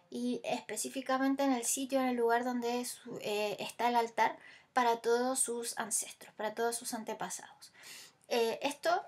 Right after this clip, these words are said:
es un lugar que limita las acciones, puesto que ya vemos que cuando Miguel comienza a correr o cuando el perrito de Miguel comienza a correr, eh, se destruye todo y se desparraman todas las cosas.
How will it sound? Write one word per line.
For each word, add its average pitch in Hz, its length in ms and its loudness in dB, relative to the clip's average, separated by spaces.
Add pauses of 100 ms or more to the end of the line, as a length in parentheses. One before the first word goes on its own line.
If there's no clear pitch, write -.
es 254 360 -2 (140)
un 262 180 2
lugar 254 460 4
que 262 120 4
limita 254 380 4
las 277 180 2
acciones, 311 500 0
puesto 277 340 -2
que 277 200 2 (340)
ya 247 120 8
vemos 269 300 8
que 240 160 -6
cuando 233 240 0
Miguel 233 280 0
comienza 247 360 0
a 233 40 -6
correr 240 460 2
o 214 140 -2
cuando 220 260 -2
el 220 60 -6
perrito 254 420 2
de 254 100 6
Miguel 247 320 2
comienza 247 600 0
a 233 180 -2
correr, 269 400 2 (480)
eh, 226 400 0 (320)
se - 440 0
destruye 233 480 0
todo 233 240 4
y 233 60 2
se 226 120 -2
desparraman 214 580 -2
todas 208 220 2
las 185 140 -4
cosas. - 340 -14